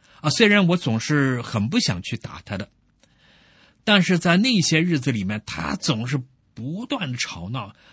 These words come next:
而且变本加厉的固执到底，直到你忍无可忍了，你没有别的选择了。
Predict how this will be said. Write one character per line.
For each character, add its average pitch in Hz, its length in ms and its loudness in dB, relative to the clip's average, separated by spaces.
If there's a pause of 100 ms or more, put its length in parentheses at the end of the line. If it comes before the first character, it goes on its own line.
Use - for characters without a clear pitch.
(200)
而 - 220 2
且 156 120 0
变 233 400 2
本 107 260 0
加 175 260 0
厉 180 180 0
的 110 220 -8 (340)
固 233 220 2
执 139 180 -2
到 175 220 0
底， 101 420 -4 (340)
直 175 240 2
到 202 200 4
你 139 320 4
忍 123 180 4
无 180 80 4
可 185 240 0
忍 101 260 0
了， 120 140 2
你 117 180 2
没 110 140 2
有 220 140 2
别 139 180 2
的 202 140 0
选 92 260 -2
择 85 180 -10
了。 151 180 -4